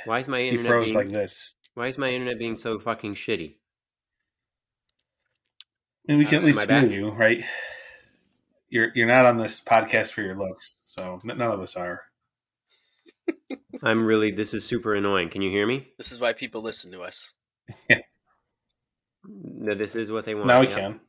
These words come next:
Speaker 1: What the fuck? I wonder
Speaker 2: So anyway, what goes into a Moroccan stew?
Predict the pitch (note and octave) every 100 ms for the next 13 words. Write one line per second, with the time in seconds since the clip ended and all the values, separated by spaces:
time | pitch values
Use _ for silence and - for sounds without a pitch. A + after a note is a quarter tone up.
0 | _ - C3 - - - - - D#3 -
1 | - _ _ _ _ _ _ _ _ _
2 | _ _ _ _ _ _ _ - - -
3 | _ _ _ - - - - - - -
4 | _ - - _ _ _ _ - - A2+
5 | B2 C3 B2 B2 B2 - - - - -
6 | - - D#3 D#3+ C#3 C#3 D#3+ E3 F3+ E3+
7 | E3 D#3 D3 C#3+ C#3+ C3 - D3+ G#2+